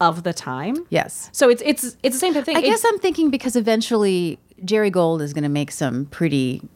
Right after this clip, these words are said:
Speaker 2: inappropriate jokes.
Speaker 1: Yes. And I, I love an inappropriate joke, but I still think that that dynamic of when a woman is being, you, if you use the term bossy about a woman, if you comment on, "Oh, she's upset because she's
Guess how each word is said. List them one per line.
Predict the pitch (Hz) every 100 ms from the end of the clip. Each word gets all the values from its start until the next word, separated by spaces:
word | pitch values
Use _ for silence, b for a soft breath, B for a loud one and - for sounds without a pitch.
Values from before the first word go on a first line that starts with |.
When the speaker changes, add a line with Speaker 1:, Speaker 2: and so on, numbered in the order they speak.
| _
Speaker 2:
inappropriate | 165 156 - 151 - 131 - -
jokes. | - - - - -
Speaker 1:
Yes. | 381 - - B B B
And | 262 254
I, | 233 220 _ - _ -
I | 196 220 233 - _ -
love | 170 165 240
an | 185
inappropriate | 160 151 151 143 127
joke, | - 311 196 B B -
but | 202 339 214 240 -
I | 208
still | - 220 214
think | 190 196
that | 196 175 175
that | 180 175 175
dynamic | 190 175 151 185 208 -
of | 170 165 156 B B -
when | 185
a | 175
woman | 175 175 180
is | 170
being, | 175 170 170 - _ _ _
you, | 165 190 190
if | 180
you | 190
use | 185
the | 175
term | 180 165 139
bossy | - 147 156 - 262
about | 262 285
a |
woman, | 285 285 285 269
if | 180 170
you | 170
comment | 151 170 165 160 156 -
on, | 156 151 -
"Oh, | 185
she's | 160 - 165 160 B B B
upset | 185 - 180 170
because | 175 175
she's | - 160